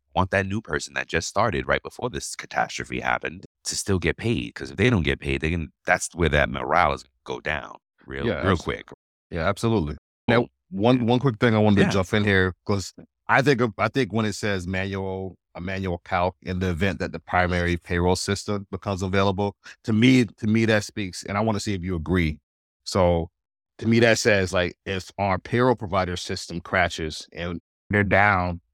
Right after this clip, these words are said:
Speaker 2: and it's sort of in this
Speaker 1: Yes.
Speaker 2: critical moment, can we do
Speaker 1: Yes.
Speaker 2: something internally as a corporation to pay our employees?
Speaker 1: See, but see, in that thing, I think, okay, I get what you're saying, but
Speaker 2: Mm.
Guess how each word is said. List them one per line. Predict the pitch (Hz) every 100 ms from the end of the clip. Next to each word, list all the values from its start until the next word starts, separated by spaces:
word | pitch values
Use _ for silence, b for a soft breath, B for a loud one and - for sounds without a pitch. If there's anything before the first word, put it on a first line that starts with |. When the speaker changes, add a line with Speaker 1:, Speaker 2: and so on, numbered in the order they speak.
| _
Speaker 2:
and | 185
it's | - - -
sort | 123 107
of | -
in | 98
this | 95 - _ _ -
Speaker 1:
Yes. | 127 110
Speaker 2:
critical | 107 101
moment, | 113 113 101 92 - _ _ _
can | - 156 143
we | 151 143
do | 139
Speaker 1:
Yes. | -
Speaker 2:
something | 139 117 123
internally | 110 - - 135 135 104 90 87 - _ _ _ _
as | 107 101
a |
corporation | - 117 98 104 110 - 87
to | -
pay | - 104
our | 98 92
employees? | 87 110 107 80 76 - _ _
Speaker 1:
See, | - - 123 131
but | 98 113
see, | -
in | - 127
that | 127 131 -
thing, | 147 123 90 87
I | 87 90
think, | - 110
okay, | 92 101 69 60 - -
I |
get | 101 104
what | 101 95
you're |
saying, | 85 82 67 62 _ _
but | - 76
Speaker 2:
Mm. | 76